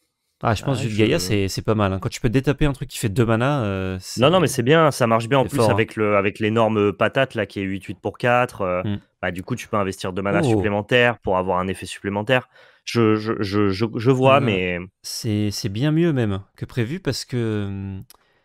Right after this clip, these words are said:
Speaker 1: c'est pas un sort qui coûte cinq, c'est un sort qui a une force de cinq ou plus. Du coup, tu peux
Speaker 2: Hmm.
Speaker 1: caster des trucs, euh, pas chers,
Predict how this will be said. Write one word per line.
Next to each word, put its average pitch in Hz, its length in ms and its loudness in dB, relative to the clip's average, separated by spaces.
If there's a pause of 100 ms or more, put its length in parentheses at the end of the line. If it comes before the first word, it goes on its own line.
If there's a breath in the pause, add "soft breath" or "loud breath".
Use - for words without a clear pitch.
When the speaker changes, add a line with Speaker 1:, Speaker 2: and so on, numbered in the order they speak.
(540)
Speaker 1:
c'est - 300 -6
pas 151 300 0
un 113 120 0
sort - 300 -4
qui - 120 -20
coûte - 180 -6
cinq, - 260 -2
c'est - 120 -4
un 104 60 -2
sort - 220 -8
qui - 100 -4
a - 20 0
une 101 260 0
force 120 460 -4
de 101 320 -2
cinq 135 260 -6
ou 110 40 -10
plus. - 360 -8 (520)
Du 101 100 -2
coup, 160 140 -6
tu 117 120 -6
peux 110 140 0
Speaker 2:
Hmm. - 0 -
Speaker 1:
caster 120 300 0
des 113 100 2
trucs, - 280 -8
euh, 98 220 0
pas 92 160 0
chers, - 400 -2